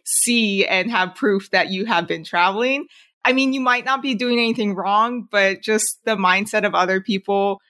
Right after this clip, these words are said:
sometimes people get jealous or have weird feelings like, "Hey, we're paying this person to work and they're actually on vacation," even though the person gets everything that needs to be done, done. They might have other opinions. So just to be safe, don't add anyone <laughs> to your personal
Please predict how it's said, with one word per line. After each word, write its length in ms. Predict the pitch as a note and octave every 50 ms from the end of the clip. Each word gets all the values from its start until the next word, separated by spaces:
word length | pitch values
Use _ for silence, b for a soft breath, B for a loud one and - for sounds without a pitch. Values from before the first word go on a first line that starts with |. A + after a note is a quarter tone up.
| _ _ -
sometimes 540 | - - A3 G#3+ G#3+ A#3+ G3+ G3 G3 F#3+ -
people 300 | - F#3 - G3 F#3+ F#3
get 180 | E3+ E3+ F3+
jealous 380 | - A#3 A3 A3 G#3+ G#3+ G#3+ -
or 60 | A3+
have 220 | A3 A#3 - A3+ -
weird 260 | F3+ F3+ F3+ F3+ F#3 F3+
feelings 460 | - A3 A3 G#3 G#3 G#3 G#3 G3+ A#3 -
like, 260 | F#3 F3+ E3 - - - -
"Hey, 520 | - C#4 A#3+ A3 G3 F#3 E3+ E3 F#3+ - _ _ _ _
we're 200 | - G3 A3+ A3+
paying 240 | - C4 A3 G#3+ G#3
this 160 | G3 F#3+ -
person 300 | - A3 G3+ G3 - G3
to 80 | F3 E3+
work 280 | E3+ F3+ F#3+ F#3+ F#3+
and 220 | F#3 F3+ F3 F3 F#3
they're 100 | F#3 F#3+
actually 300 | G3 G3+ - - G3+ F#3+
on 120 | F#3 D#3
vacation," 640 | E3+ F3 F#3 - G#3 G3 F#3+ F#3+ - E3 D#3+ F3+ - _ _ -
even 220 | - F3+ F3+ F3+
though 120 | F3 E3+ E3
the 100 | D#3+ -
person 320 | - D#3+ E3 - F#3 E3+
gets 180 | D#3+ D#3+ D#3 -
everything 380 | E3 D#3+ D#3 E3+ E3 F3+ D#3+
that 160 | D3+ D3+ - _ - -
needs 200 | G3+ G#3 - -
to 40 |
be 140 | E3+ F#3 F#3
done, 280 | F3 E3 D#3 D#3 D#3+ - -
done. 480 | G#3+ A3+ A#3 G#3+ F3+ D#3+ D#3+ F3+ G3 b b b b b -
They 120 | A3+ A3 G#3+
might 220 | G#3 G#3+ F#3+ G#3+
have 220 | A#3 F#3+ F#3+ F3+
other 260 | C#3+ F3 E3+ E3+ D#3+ -
opinions. 560 | D#3+ - A#3 G3+ F3+ E3+ D#3 D#3+ E3+ F#3+ -
So 220 | - F#3+ F3 E3+ F3
just 440 | E3+ G#3+ G#3+ G3+ - - - - _ -
to 120 | - D4 A#3
be 200 | G3 A#3+ A#3+ D4
safe, 500 | - - - - A3+ G3+ G3+ A3+ E4+ - - _ _ _ _ -
don't 260 | - A#3+ B3+ C#4 C#4
add 200 | C4 B3 A#3 A#3+
anyone 500 | A#3 A3 G#3+ A3 D4+ C#4+ E4+ - - F4+
<laughs> 20 | C#4+
to 60 | D4
your 120 | A3+ A3
personal 640 | F#3+ - G#3 A3+ B3 - A3 G3+ F#3+ F#3+ F#3 F#3 F#3